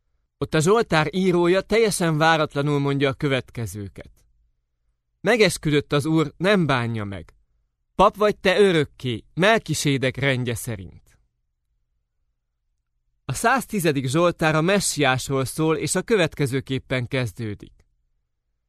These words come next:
„Így szól az Úr az én uramhoz. Ülj a jobb kezem felől, míg ellenségeidet lábad zsámolyává nem teszem.”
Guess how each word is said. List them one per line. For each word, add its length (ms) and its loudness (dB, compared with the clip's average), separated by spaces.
„Így 180 4
szól 280 2
az 140 2
Úr 160 0
az 140 0
én 260 2
uramhoz. 720 -2
Ülj 220 4
a 40 6
jobb 260 4
kezem 340 0
felől, 460 0
míg 220 -2
ellenségeidet 1080 2
lábad 460 2
zsámolyává 800 2
nem 200 -6
teszem.” 520 -12